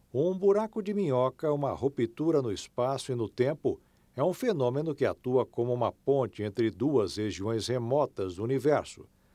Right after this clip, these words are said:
Os cientistas se referem a eles como pontes Einstein-Rosen, em homenagem aos dois físicos que os descreveram. Esses buracos de minhoca são consistentes com a teoria da relatividade geral de Einstein,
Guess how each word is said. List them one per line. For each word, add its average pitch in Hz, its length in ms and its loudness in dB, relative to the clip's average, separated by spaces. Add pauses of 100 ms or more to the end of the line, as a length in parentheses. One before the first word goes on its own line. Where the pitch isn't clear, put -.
(240)
Os 107 240 -4
cientistas 131 680 -2 (440)
se - 160 -2
referem 123 420 0
a 104 100 -2
eles 120 360 -2
como 120 200 -2
pontes 131 640 -2
Einstein-Rosen, 123 960 -2 (500)
em 170 100 -2
homenagem 135 640 0
aos 107 220 -2
dois 120 320 2
físicos 120 680 -4
que - 80 -4
os 101 120 -2
descreveram. 113 720 0 (580)
Esses 101 420 -2
buracos 120 680 0
de 117 100 -2
minhoca 104 560 -2 (320)
são 160 300 -2
consistentes 185 920 -4
com - 120 -4
a 139 80 0
teoria 151 500 2
da 143 220 0
relatividade 117 880 0
geral 120 400 0
de 151 120 -4
Einstein, 143 500 -2